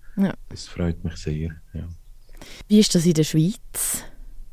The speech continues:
Speaker 1: Wir haben da vorher schon
Speaker 2: Mhm.
Speaker 1: ganz kurz darüber geredet, aber ich habe letztens mit jemandem geschwätzt und es war so gewesen, also zumindest in Winterthur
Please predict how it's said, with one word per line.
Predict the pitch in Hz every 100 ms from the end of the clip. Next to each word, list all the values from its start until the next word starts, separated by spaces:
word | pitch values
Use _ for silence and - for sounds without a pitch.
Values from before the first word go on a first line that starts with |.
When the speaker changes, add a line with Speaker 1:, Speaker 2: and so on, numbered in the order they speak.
| - - -
Speaker 1:
Wir | 180
haben | 170
da | -
vorher | - 208
schon | 208 196
Speaker 2:
Mhm. | 190
Speaker 1:
ganz | 185 220 -
kurz | 226 -
darüber | 226
geredet, | 226 226 -
aber | 190 185 -
ich | - -
habe | 202
letztens | 180 202 - - 240
mit | 214
jemandem | 180 - 196
geschwätzt | - 196 - - -
und | 196 -
es | -
war |
so | 180
gewesen, | - 175 170 - - - - - -
also | 202 175
zumindest | 190 185 226 254 -
in | 170 147
Winterthur | 165 233 - 240 143 147 180 254